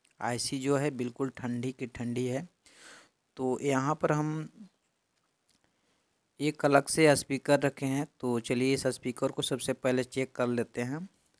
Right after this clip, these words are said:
और इसी speaker के मदद से हम जो कि सीडी में करेंगे तो check नहीं कर पाएंगे, इसलिए अलग से एक speaker ले लेते हैं। और जो है एक और दो के, आईसी के एक और दो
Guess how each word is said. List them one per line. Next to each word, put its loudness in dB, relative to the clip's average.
और 2
इसी -2
speaker -6
के -2
मदद 0
से -2
हम -4
जो -4
कि -2
सीडी -2
में 0
करेंगे 2
तो -4
check -6
नहीं -2
कर 0
पाएंगे, -4
इसलिए -2
अलग 0
से -2
एक -4
speaker -4
ले 0
लेते -4
हैं। -8
और -2
जो -2
है -2
एक -2
और 6
दो 2
के, -2
आईसी -4
के 0
एक -2
और 0
दो -2